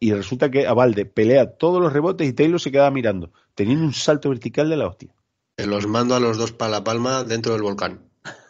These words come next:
Speaker 1: Y los hago jugadores de baloncesto aquí.
Speaker 2: Cojonudamente.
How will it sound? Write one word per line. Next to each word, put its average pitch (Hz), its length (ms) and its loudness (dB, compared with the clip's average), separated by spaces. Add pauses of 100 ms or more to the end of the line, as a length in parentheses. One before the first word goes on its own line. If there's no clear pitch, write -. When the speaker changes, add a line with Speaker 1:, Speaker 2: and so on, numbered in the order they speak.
(320)
Speaker 1:
Y 107 100 0
los 95 160 2
hago 131 220 4
jugadores 131 420 2
de 131 40 2
baloncesto 127 500 0
aquí. 98 300 -6
Speaker 2:
Cojonudamente. 98 840 -2